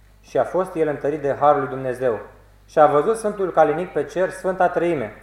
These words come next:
așa cum apare ea zugrăvită pe sfintele icoane, iar sub ea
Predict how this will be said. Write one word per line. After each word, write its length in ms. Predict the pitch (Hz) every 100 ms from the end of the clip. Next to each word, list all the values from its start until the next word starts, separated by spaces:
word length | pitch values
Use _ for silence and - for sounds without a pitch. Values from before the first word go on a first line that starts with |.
| - - -
așa 340 | 143 156 190
cum 100 | 180
apare 320 | 156 160 160
ea 140 | 165 170
zugrăvită 480 | 151 143 143 -
pe 120 | 165 151
sfintele 400 | - 170 160 156
icoane, 380 | 151 156 113 - -
iar 280 | - 147 135
sub 120 | - 120
ea 340 | 135 180 185